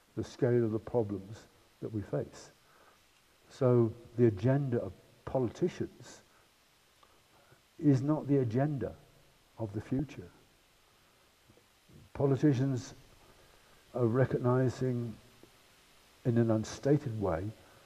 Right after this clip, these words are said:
that the system of politics that they're in can't actually, uh,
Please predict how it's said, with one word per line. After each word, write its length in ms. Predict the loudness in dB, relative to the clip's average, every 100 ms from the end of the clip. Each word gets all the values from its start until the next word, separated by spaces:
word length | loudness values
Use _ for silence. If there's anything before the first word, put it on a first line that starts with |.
| _ _ _ -20 _ _ _ 2
that 180 | 2 6
the 160 | 6 4
system 560 | 4 4 4 0 2
of 160 | -2 -2
politics 540 | 0 2 2 -4 -4
that 120 | -2
they're 120 | 4 4
in 260 | 4 2 -2 -14 -20 -20 -20 -20 _ _ _ _ -6
can't 280 | 2 4 4 0
actually, 420 | -4 0 4 4 2 -10 -20 -20 -20 -20 -20 -20 -20 -20 _ _ _ _ -4
uh, 260 | 0 0